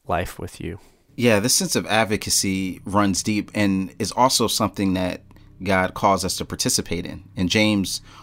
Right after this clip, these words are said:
Speaker 2: one twenty-seven, we read, "Religion that God our Father accepts as pure and faultless is this,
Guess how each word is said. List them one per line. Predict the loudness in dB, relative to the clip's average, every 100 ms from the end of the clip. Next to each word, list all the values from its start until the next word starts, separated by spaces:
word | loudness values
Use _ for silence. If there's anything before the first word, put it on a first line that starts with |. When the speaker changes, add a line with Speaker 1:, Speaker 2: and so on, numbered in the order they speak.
| -2
Speaker 2:
one | 2 2
twenty-seven, | 2 0 2 2 2 0 -2
we | -2
read, | -2 -2 -2 -4
"Religion | -8 -4 -2 0 0 2 2 2 -2 -12 -10
that | -4 -2 -2
God | 2 4 4
our | 2
Father | 0 0 2 0 -2
accepts | -4 -4 -2 -4 -6
as | -6 -6 -8
pure | -8 -6 -4 -4
and | -4 -6
faultless | -4 -4 -2 -4 -6
is | -8 -6
this, | -4 -2 -2